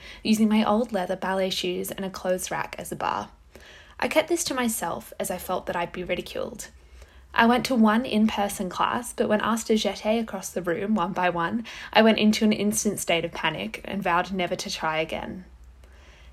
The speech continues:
At the end of twenty twenty-one, I started thinking about how not continuing ballet was my one regret. I voiced these feelings to my mum, and I, as I was speaking them,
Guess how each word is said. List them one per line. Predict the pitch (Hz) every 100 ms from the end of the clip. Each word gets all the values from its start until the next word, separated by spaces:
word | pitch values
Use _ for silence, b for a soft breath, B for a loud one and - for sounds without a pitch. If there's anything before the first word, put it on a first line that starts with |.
| -
At | 285
the | 285
end | 220 262
of | 349
twenty | - 240 214 214
twenty-one, | - 175 170 - 247 269 B B B
I | -
started | 233 285 392 370
thinking | 220 214 202
about | 185 175
how | - 185
not | 185 196 226
continuing | 240 220 175 175 175
ballet | 170 175 - -
was | - 185
my | 170
one | 165 170
regret. | 175 165 165 - - - B B B B
I | - 226
voiced | 220 233 269 269 -
these | 285 277
feelings | - 180 175 185
to | -
my | 165 165
mum, | 160 147 220 262
and | 190
I, | 190 214
as | 226 226
I | 254
was | 247
speaking | - 175 175 170 170
them, | 214 269